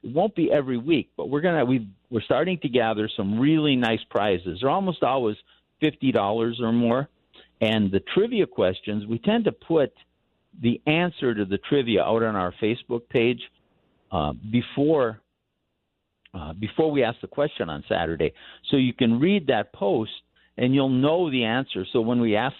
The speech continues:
the trivia question, you can be one of the first ones to text or call in, depending on how we do it.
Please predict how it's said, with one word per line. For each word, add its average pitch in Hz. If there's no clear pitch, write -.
the -
trivia 156
question, 107
you 113
can 117
be 110
one 117
of 107
the 92
first 110
ones 104
to -
text -
or 95
call 101
in, 98
depending 87
on 87
how 90
we 82
do 117
it. 85